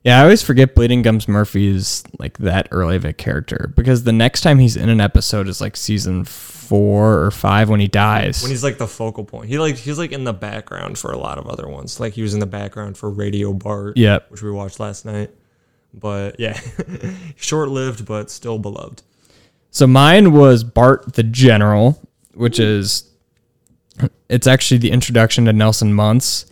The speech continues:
Speaker 1: That's what's cool about season one, is it's the first time that you see these characters that you just see so much throughout the entire show.
Speaker 2: Yeah, yeah.
Speaker 1: So it's, like, cool to see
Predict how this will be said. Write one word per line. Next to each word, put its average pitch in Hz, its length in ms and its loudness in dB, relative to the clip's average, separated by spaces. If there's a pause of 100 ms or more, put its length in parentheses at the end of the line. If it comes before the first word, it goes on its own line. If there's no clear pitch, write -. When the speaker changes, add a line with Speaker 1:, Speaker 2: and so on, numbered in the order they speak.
(220)
Speaker 1:
That's 139 160 0
what's 139 140 2
cool 135 160 4
about 131 220 4
season 117 320 4
one, 127 560 2
is 95 680 0
it's - 160 -14
the 110 100 -4
first 113 340 0
time 113 200 4
that 82 60 2
you 104 140 2
see 107 280 0
these 107 220 0
characters 107 680 0
that 101 420 -2 (120)
you 107 120 -4
just 107 240 -2
see 107 180 -2
so - 340 0
much 98 340 -4
throughout 98 380 -2
the 101 80 -2
entire 101 320 0
show. 101 460 0 (160)
Speaker 2:
Yeah, 107 160 -16
yeah. 101 220 -16
Speaker 1:
So 156 120 4
it's, - 140 2
like, 139 260 2
cool 156 280 8
to 123 100 6
see 110 760 4